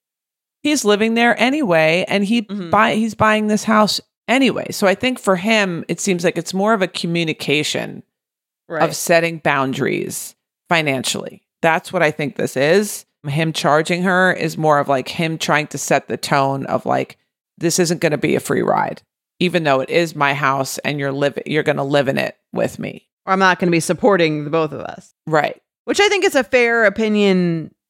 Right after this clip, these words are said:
Speaker 2: to have in
Speaker 1: Totally.
Speaker 2: that sense of, like, you know, this is, and again, I could see why he's like, "Well, if, like, why wouldn't she, like, if she's gonna be paying rent anyway for the month, like, she's just asking to start a little earlier."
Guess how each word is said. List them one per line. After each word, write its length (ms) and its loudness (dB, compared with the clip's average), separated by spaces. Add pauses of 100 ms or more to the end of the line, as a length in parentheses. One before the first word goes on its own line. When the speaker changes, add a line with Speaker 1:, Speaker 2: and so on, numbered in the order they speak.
(540)
Speaker 2:
to 100 -4
have 680 0 (360)
in 160 2
Speaker 1:
Totally. 440 0 (200)
Speaker 2:
that 40 -16
sense 360 2
of, 80 -4
like, 420 2 (380)
you 80 -4
know, 180 2
this 220 -8
is, 200 -16 (420)
and 140 2
again, 240 2
I 120 2
could 160 -2
see 100 2
why 160 6
he's 180 -2
like, 180 4
"Well, 180 4
if, 160 -6
like, 200 2 (300)
why 280 0
wouldn't 280 0
she, 300 2
like, 280 2 (160)
if 100 -12
she's 160 -10
gonna 140 0
be 80 4
paying 400 0
rent 280 0 (600)
anyway 720 0
for 100 -8
the 80 -6
month, 340 -2
like, 200 -4 (320)
she's 140 -14
just 180 -12
asking 340 -6
to 80 -20
start 360 -6 (760)
a 60 -4
little 160 4
earlier." 500 0